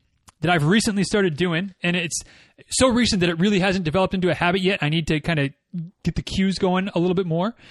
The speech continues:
but I have an elastic band, a TheraBand type of situation, right? Um, that what I'm trying to, to create the habit of doing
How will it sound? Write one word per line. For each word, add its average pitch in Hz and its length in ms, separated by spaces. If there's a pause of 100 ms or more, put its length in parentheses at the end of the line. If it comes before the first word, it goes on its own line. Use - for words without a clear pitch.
(280)
but 180 260
I 170 100
have 196 520 (380)
an 170 80
elastic 180 420
band, 226 400
a - 40
TheraBand 165 480
type - 180
of 127 80
situation, 123 520 (460)
right? 170 220 (460)
Um, 127 540 (1040)
that 156 260
what 160 120
I'm 139 120
trying 185 420
to, 180 240
to 160 240 (160)
create 185 280
the 156 80
habit 180 280
of 131 80
doing 165 400